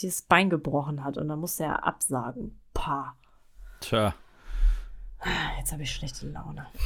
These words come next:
Speaker 2: Also die Bands, die ich kenne, die wären trotzdem aufgetreten.
Speaker 1: Ähm, bei dem Auf-, bei dem Gig, bei dem er sich die Haxe gebrochen hat, den hat er ja noch zu Ende gespielt. Ich glaube, das war in Stockholm.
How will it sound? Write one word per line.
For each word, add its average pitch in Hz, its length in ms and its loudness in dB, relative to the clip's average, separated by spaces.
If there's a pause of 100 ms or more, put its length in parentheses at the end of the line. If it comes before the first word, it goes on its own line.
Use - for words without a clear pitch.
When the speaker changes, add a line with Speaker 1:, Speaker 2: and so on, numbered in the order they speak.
(120)
Speaker 2:
Also 95 200 8
die 90 180 4
Bands, 107 280 8
die 90 80 0
ich 104 120 2
kenne, 123 200 8
die 113 140 8
wären 98 160 6
trotzdem - 340 2
aufgetreten. - 640 -2 (680)
Speaker 1:
Ähm, 220 240 10
bei 226 140 12
dem 254 140 8
Auf-, - 260 8
bei 254 140 10
dem 226 220 10
Gig, 269 200 8
bei 339 100 10
dem 254 160 8
er 240 160 8
sich 247 160 2
die 208 160 4
Haxe 254 280 6
gebrochen 226 440 4
hat, 190 220 4 (140)
den 190 240 4
hat 311 180 4
er - 120 6
ja 254 140 12
noch 247 140 6
zu - 160 2
Ende 262 200 8
gespielt. 156 400 0
Ich - 100 -4
glaube, 196 200 2
das 185 180 -4
war 170 60 -2
in 160 80 -2
Stockholm. 151 680 -2